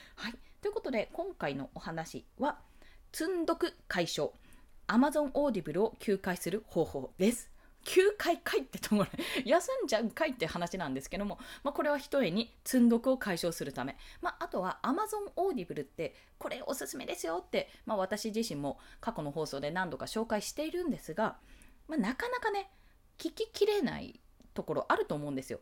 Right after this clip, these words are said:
もう本当に私自身積んどく状態になっているんですね。なので、まあ、ちょっと退会しようかなと思って調べたら、なんとびっくり、休会って方法があった。まあ、そんなこと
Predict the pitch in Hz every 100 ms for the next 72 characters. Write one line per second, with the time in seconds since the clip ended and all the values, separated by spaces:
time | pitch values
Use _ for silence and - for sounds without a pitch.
0 | _ - 349 381 403 359 269 285 311 311
1 | 302 339 226 - 220 226 226 220 214 233
2 | 131 131 160 - - - 143 143 127 -
3 | 262 370 - - - 302 381 170 175 -
4 | - - - - - - - - - -
5 | - 135 - 147 165 175 262 311 226 226
6 | 226 - 151 - 202 202 - 170 147 -
7 | - 320 440 - - - 131 - - 392
8 | 494 - 440 427 - 359 294 285 269 -
9 | - - - - - - - 311 392 403
10 | 392 415 220 156